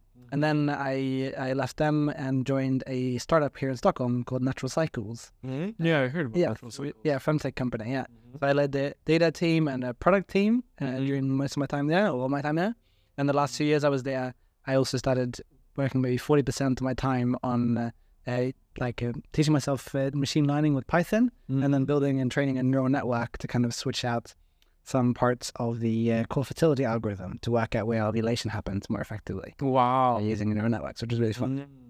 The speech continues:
Speaker 2: And then I was, uh, yeah, I left, uh, them at the summer last year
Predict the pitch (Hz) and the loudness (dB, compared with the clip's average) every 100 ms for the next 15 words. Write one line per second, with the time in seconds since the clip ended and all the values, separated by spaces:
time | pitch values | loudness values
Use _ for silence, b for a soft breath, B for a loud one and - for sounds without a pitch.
0 | 113 107 _ _ 123 123 123 127 123 131 | -20 -20 _ _ 0 2 4 2 2 0
1 | 160 151 113 - 127 127 139 - - - | 4 2 2 -4 -4 -2 -4 -6 -16 -20
2 | _ _ _ _ 135 127 135 147 147 147 | _ _ _ _ -2 0 0 2 2 0
3 | 143 131 - 135 127 - - 156 151 147 | -2 -8 -6 -6 -6 -4 0 2 2 2
4 | 139 165 - - 233 | 2 0 0 2 2